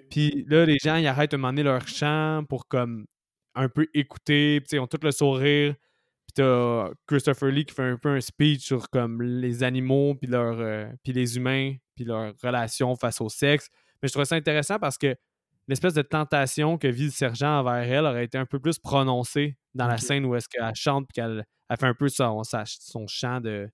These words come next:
Speaker 2: Ouais, ouais. De
Speaker 1: d'invitation
Speaker 2: sirène.
Speaker 1: sexuelle. Euh, moi, je la trouvais vraiment cool, cette scène-là. Puis je l'aurais gardée dans le film, mais sinon, tu sais, ça,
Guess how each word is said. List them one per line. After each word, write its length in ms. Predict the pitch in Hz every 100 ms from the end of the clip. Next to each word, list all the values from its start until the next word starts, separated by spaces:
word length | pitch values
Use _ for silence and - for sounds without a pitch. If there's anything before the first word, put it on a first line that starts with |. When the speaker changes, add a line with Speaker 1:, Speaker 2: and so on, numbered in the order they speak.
| -
Speaker 2:
Ouais, 80 |
ouais. 420 | 120 117 117 113 113 - _ _
De 60 | 127
Speaker 1:
d'invitation 240 | 120 120
Speaker 2:
sirène. 160 | - 139
Speaker 1:
sexuelle. 280 | 127 - 208 - _ _ 131
Euh, 20 |
moi, 100 | 165
je 60 | 220
la 40 |
trouvais 180 | 160 127
vraiment 320 | 123 156 175 131
cool, 260 | - 160 180
cette 160 | - 131
scène-là. 500 | 117 117 127 151 185 _ _ _
Puis 120 | 127
je 40 | 127
l'aurais 200 | 123 127
gardée 300 | 135 131 156
dans 120 | 135
le 60 |
film, 300 | 113 - 170
mais 160 | 175 120
sinon, 560 | - - 143 143 165 175
tu 100 | 170
sais, 60 |
ça, 260 | 160 135